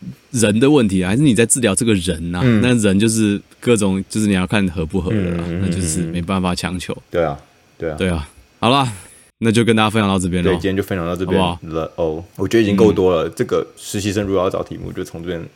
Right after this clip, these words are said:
Speaker 2: 今天我们听，<laughs> 我应该有开蛮多题目出来。
Speaker 1: <laughs> 没有，大家，大家如果有用过这个的话，也来留言让我们知道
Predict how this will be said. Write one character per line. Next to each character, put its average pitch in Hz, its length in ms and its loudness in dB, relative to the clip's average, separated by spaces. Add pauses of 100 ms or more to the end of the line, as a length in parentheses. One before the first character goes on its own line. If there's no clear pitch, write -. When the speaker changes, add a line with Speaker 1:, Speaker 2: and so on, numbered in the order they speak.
(160)
Speaker 2:
今 95 120 -8
天 92 40 -6
我 90 60 -8
们 76 160 -8
听， 180 100 2 (220)
<laughs> - 220 -6
我 90 160 -4
应 107 40 0
该 113 80 2
有 107 80 4
开 101 180 2
蛮 92 140 0
多 92 100 0
题 95 140 -8
目 87 120 -10
出 90 100 -6
来。 95 120 -4 (720)
Speaker 1:
<laughs> 240 800 0
没 143 100 2
有， 156 80 4
大 170 200 4
家， - 80 -6 (120)
大 170 100 2
家 175 60 2
如 170 80 4
果 151 80 4
有 104 100 2
用 123 160 4
过 117 140 6
这 113 120 2
个 101 60 4
的 92 60 2
话， 101 100 4
也 95 80 0
来 92 100 0
留 104 300 2
言 101 80 6
让 107 100 2
我 98 60 2
们 87 120 -2
知 92 120 -6
道 147 100 2